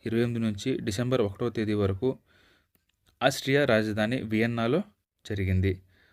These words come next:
ఆస్ట్రియా రాజధాని వియన్నాలో జరిగింది. నూట తొంభై ఐదు దేశాల నుంచి వచ్చిన హోం మంత్రులు మరియు పోలీసులు, ఉన్నతాధికారులు తదితరులు ఈ సమావేశానికి హాజరయ్యారు. తొంభైవ ఇంటర్పోల్ సర్వసభ్య సమావేశం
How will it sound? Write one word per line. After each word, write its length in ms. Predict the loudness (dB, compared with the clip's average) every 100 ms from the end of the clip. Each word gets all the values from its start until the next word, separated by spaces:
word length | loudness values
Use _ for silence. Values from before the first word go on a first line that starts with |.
| _ -6
ఆస్ట్రియా 380 | -6 -2 0 2
రాజధాని 460 | 0 0 -2 -2 -6 _ _ _ -8
వియన్నాలో 420 | -4 -2 0 0
జరిగింది. 540 | 2 2 2 0 -2 -8 _ _ _ _
నూట 200 | -2 0
తొంభై 280 | 2 2 4
ఐదు 160 | 4 2
దేశాల 320 | 0 0 -2
నుంచి 320 | -2 -4 -2
వచ్చిన 340 | -2 -2 -4
హోం 320 | -4 -2 -2 -2
మంత్రులు 460 | -4 -2 0 0
మరియు 280 | 0 0 0
పోలీసులు, 540 | 0 -2 -2 -2 -4
ఉన్నతాధికారులు 640 | -4 -2 0 0 0 -2 -2
తదితరులు 420 | -2 -2 0 0
ఈ 100 | -2
సమావేశానికి 480 | -2 -2 -2 -4 0
హాజరయ్యారు. 560 | 2 2 2 2 -2 -8 _ _ -20 _ _ _ -6
తొంభైవ 460 | 0 4 4 2 -4 -8
ఇంటర్పోల్ 420 | -8 -6 -4 -6
సర్వసభ్య 640 | -4 -4 -4 -4 -4 -4
సమావేశం 640 | -6 -4 0 0 0 -4